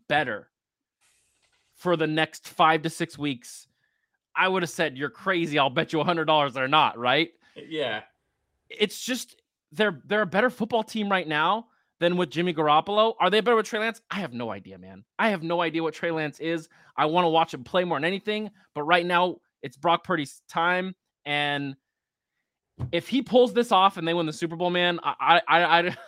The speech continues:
Speaker 1: <laughs> I can't disrespect him ever because this has been so much damn fun, man. It's just, it's a blast to see a quarterback who, you know, it goes out there with the intention of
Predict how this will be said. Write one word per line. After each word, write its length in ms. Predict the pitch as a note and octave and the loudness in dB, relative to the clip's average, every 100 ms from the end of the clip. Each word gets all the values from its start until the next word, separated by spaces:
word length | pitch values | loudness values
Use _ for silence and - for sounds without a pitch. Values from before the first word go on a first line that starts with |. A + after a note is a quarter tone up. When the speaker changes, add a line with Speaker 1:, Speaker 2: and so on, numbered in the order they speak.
| - | -20
Speaker 1:
<laughs> 220 | _ - | _ -6
I 80 | G3 | -6
can't 280 | - G#3 A3 | -2 -2 -2
disrespect 600 | G#3+ F#3+ F3 - F3 F3 | -4 -8 -6 2 2 0
him 120 | D3 - | -8 0
ever 420 | C#3 A#2+ G#2 G#2 - - _ | 0 2 -2 -6 -12 -20 _
because 540 | D#3+ D#3 E3+ D#3 C#3+ - _ _ _ _ _ _ - | 0 4 4 4 -2 -18 _ _ _ _ _ _ -6
this 240 | C3+ G3 | 0 0
has 120 | A#3 G3 | -2 -4
been 220 | F#3 E3+ | -2 -2
so 240 | - E3 | -2 -4
much 240 | D#3 D3 - | -4 -6 -6
damn 240 | C#3 B2 | -6 -6
fun, 280 | C3 B2+ B2+ | -2 -2 0
man. 280 | B2+ B2 B2 | -2 -4 -6
It's 240 | C#3+ - | -12 -12
just, 320 | - F#3+ - _ _ | -10 -10 -12 _ _
it's 180 | E3 E3 | -2 -2
a 60 | |
blast 460 | C#3+ D3+ D#3 E3+ - | -6 0 4 2 0
to 80 | E3+ | -12
see 160 | - | -4
a 60 | E3 | -4
quarterback 520 | - D#3 D3+ D3+ D3 | -2 -2 0 -2 -2
who, 340 | - C#3 C3 A#2+ _ _ _ _ _ _ | -6 -6 -6 -8 _ _ _ _ _ _
you 100 | D#3 | -4
know, 160 | E3+ F3+ D3 | -2 -2 -4
it 100 | D3 | 0
goes 240 | E3+ F3 | 0 2
out 240 | F3 F3+ | -2 -2
there 160 | G3+ F#3+ | -2 -2
with 140 | F#3 | -2
the 100 | E3 | -4
intention 540 | D3 C3 E3 E3 F#3 F3 | -6 -4 -4 -4 -4 -2
of 200 | C3 | -4